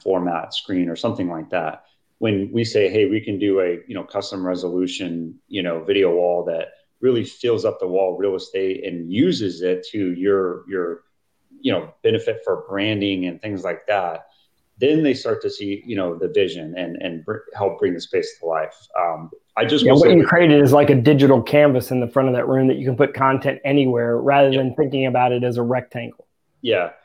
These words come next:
Speaker 1: The one thing about this pro-, this particular room was, um, I guess in our favor was there was sort of this utopian vision painted by, you know, the design team,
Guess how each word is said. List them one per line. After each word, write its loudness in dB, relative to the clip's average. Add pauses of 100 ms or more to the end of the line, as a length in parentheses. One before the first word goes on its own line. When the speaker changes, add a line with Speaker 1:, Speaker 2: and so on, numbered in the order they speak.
(200)
Speaker 1:
The 2
one 0
thing -2
about -4
this -6
pro-, -6
this -2
particular -4
room -8
was, -8
um, -6 (180)
I -6
guess -2
in -6
our -2
favor -4
was -4 (320)
there 2
was 0
sort 0
of 0
this -10
utopian -6
vision -4
painted -6
by, -2
you -8
know, -6
the -4
design -6
team, -4